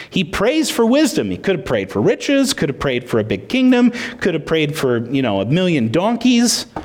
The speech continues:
right? But, but, uh, but he prays for wisdom, and so God grants him that.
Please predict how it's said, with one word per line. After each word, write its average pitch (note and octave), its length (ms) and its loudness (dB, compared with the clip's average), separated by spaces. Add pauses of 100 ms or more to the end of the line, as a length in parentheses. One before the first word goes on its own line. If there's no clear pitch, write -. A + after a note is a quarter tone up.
(220)
right? F3 340 0
But, C3+ 380 -2
but, B2+ 340 -4
uh, A#2+ 300 0
but B2+ 180 -2
he C#3 100 0
prays G3 380 -2
for D#3 160 0
wisdom, D#3 460 0
and G#2+ 120 0
so D3+ 160 -2
God D3+ 440 -2
grants B2+ 480 -2
him G2 240 -2
that. E2+ 400 -6